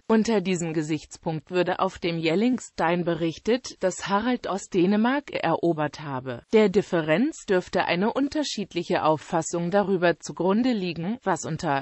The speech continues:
Dänemark verstanden wird. Die erste Auffassung geht vom heutigen Begriff Dänemark aus und fragt, ob Schonen zu diesem Herrschaftsgebiet, wie auch immer es damals geheißen haben mag, gehört hat.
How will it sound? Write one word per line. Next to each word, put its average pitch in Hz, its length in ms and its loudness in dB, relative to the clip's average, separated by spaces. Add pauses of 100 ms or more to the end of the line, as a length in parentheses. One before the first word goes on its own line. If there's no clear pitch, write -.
(120)
Dänemark 170 640 0
verstanden 151 720 -2
wird. 135 480 -6
Die 202 100 2
erste 240 420 2
Auffassung 247 680 2
geht 180 200 -2
vom 175 300 -2
heutigen 196 460 -2
Begriff 185 420 2
Dänemark 170 720 0
aus 233 260 -2
und 269 160 0
fragt, - 640 0
ob - 160 -2
Schonen 269 500 2
zu 214 160 -2
diesem 226 320 0
Herrschaftsgebiet, 175 1200 -4
wie 254 280 2
auch - 160 -6
immer 233 380 0
es - 160 -6
damals 175 480 0
geheißen 196 760 0
haben 175 280 4
mag, 165 340 0
gehört 190 420 0
hat. - 380 -8